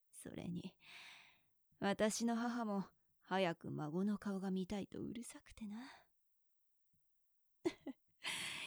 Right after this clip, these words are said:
君のその反応を見るに、君も同じこと言われてるみたいだな。ま、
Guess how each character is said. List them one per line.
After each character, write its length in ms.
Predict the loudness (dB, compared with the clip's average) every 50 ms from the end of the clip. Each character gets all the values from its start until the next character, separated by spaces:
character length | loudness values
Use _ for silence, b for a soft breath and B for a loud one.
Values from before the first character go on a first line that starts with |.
| B B _
君 340 | 2 4 4 4 4 4 2
の 120 | 2 0
そ 140 | 0 -2 -2
の 100 | -2 -2
反 260 | -2 0 0 2 2
応 140 | 4 4 4
を 40 | 4
見 140 | 4 4 4
る 120 | 2 2
に、 220 | 2 0 0 -4 B B B B B B B B _ _ _
君 300 | -2 0 2 2 2 2
も 280 | 0 -2 -4 -4 -2 -2
同 120 | -2 -2
じ 120 | -2 -4 -6
こ 140 | -6 -8
と 120 | -8 -6 -4
言 140 | -4 -4 -4
わ 100 | -4 -6
れ 100 | -6 -6
て 100 | -6 -4
る 120 | -4 -4
み 120 | -4 -4
た 100 | -4 -6
い 60 | -8 -8
だ 140 | -10 -10
な。 380 | -8 -6 -6 -6 -6 -8 -10 -14 _ _ _ _ _ _ _ _ _ _ _ _ _ _ _ _ _ _ _ _ _ _ _ -16 -16 -16 -16 -18 _ _ _ _ _ _ _ _ _ _ _ b b b b b b b b b b _ _ _ _ _ _ _ _ _ _ _ _ _ _ -6
ま、 300 | -2 -2 -2 -2 -4 -8